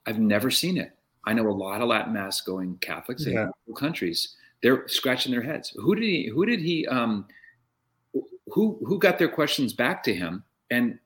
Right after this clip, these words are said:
Speaker 2: Yeah.
Speaker 1: was the feedback so severe that it preoccupies and saddens Pope Francis, that sounds
Speaker 2: All right.
Speaker 1: pretty serious. And, um, I
Speaker 2: Yeah.
Speaker 1: don't know what else to tell you,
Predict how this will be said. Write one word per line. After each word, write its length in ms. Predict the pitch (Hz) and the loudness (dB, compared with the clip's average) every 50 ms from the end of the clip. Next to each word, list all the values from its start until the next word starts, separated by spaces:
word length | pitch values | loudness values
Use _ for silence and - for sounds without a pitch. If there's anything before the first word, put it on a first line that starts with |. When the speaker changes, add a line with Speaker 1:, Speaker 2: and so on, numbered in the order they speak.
| - 113 | -18 -14
Speaker 2:
Yeah. 160 | 107 101 107 - _ _ _ _ _ _ _ _ _ _ _ _ _ - | -10 -10 -10 -12 _ _ _ _ _ _ _ _ _ _ _ _ _ 0
Speaker 1:
was 200 | 123 127 123 - | 2 2 4 4
the 80 | 131 117 | 2 2
feedback 480 | - 143 165 156 156 147 135 123 - | 4 6 6 6 6 4 4 4 2
so 380 | - - - 131 127 147 151 143 | 2 0 2 4 4 4 4 2
severe 480 | - - - 113 92 107 131 151 135 107 | 2 0 0 2 4 4 4 4 4 4
that 120 | 107 98 | 2 0
it 160 | 95 87 - | 0 -2 -4
preoccupies 640 | - - 95 95 98 - - - 110 101 104 101 - 95 | -4 -4 -2 -2 -2 -4 -6 -6 -4 -2 -2 -2 -4 -4
and 100 | 90 - | -4 -4
saddens 640 | - - 85 82 87 98 117 131 127 123 - - - _ _ _ _ _ _ _ _ _ _ _ - 110 | -2 -2 -2 -4 -4 -4 -4 -4 -4 -4 -6 -8 -10 _ _ _ _ _ _ _ _ _ _ _ -4 -4
Pope 80 | 98 - | -2 -2
Francis, 600 | - 101 107 120 - - 87 90 - - - - - | -4 -4 -4 -2 -2 -2 -2 0 -2 -2 -4 -4 -4
that 160 | 101 110 - | -4 -2 -2
sounds 360 | - - 117 98 90 73 - | -2 -2 -2 -2 -2 -2 -4
Speaker 2:
All 60 | 107 | -4
right. 60 | 127 143 | -6 -8
Speaker 1:
pretty 160 | 90 87 - - | -10 -10 -10 -8
serious. 480 | - 92 104 127 143 - - - - - _ - - | -4 -4 -2 -2 0 0 -2 -2 -4 -10 _ -10 -6
And, 300 | 104 104 101 101 101 98 | -4 -2 -2 -2 -2 -2
um, 420 | 101 98 98 98 98 98 101 98 - _ _ _ _ _ _ _ _ _ _ _ _ _ _ _ _ _ _ _ _ _ _ _ _ _ - _ - | -4 -4 -4 -4 -4 -6 -8 -10 -12 _ _ _ _ _ _ _ _ _ _ _ _ _ _ _ _ _ _ _ _ _ _ _ _ _ -20 _ -4
I 60 | - 98 | 0 2
Speaker 2:
Yeah. 40 | |
Speaker 1:
don't 100 | 110 120 | 2 2
know 80 | 127 120 | 0 0
what 120 | 120 117 | 0 0
else 160 | 117 117 - - | 0 0 0 -2
to 40 | 104 | -6
tell 200 | - 131 139 147 | -4 -4 -4 -4
you, 160 | 156 - - | -4 -6 -10